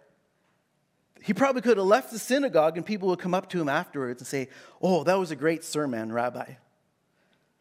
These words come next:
But as we know, Jesus isn't interested in getting a pat on the back. He's not the author on, he's not an author on a book tour. He's speaking truth right into the heart of his listeners,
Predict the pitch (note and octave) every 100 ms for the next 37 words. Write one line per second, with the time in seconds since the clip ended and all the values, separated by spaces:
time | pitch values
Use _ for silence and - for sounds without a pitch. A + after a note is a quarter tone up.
0 | _ _ _ _ _ _ - G3 A3 G#3+
1 | G3+ D#3 E3 D3+ G3 G3+ G3+ F#3 F3 D#3+
2 | E3+ F3+ D#3+ - D3 D#3 C#3 C#3 C3+ -
3 | C3+ B2+ C3+ C#3+ A#2+ C#3+ - _ _ _
4 | _ _ _ _ - F#3+ A3+ A#3 F3+ E3
5 | F#3 - E3+ D#3 C#3 C#3 G3 G3+ D3+ C#3+
6 | F3+ F3+ D#3 D3 C3 A2 - - E3 D3
7 | D#3 - - _ _ _ _ _ _ _
8 | _ _ _ _ _ _ _ _ - G3
9 | - D#4+ D4+ C4+ A3 - C#4+ A3+ G3+ C#3+
10 | D#3 B3 C4+ G#3 G3+ F#3 F3+ F3+ F#3+ F3+
11 | D#3+ D#3 E3 F#3+ - A#2 -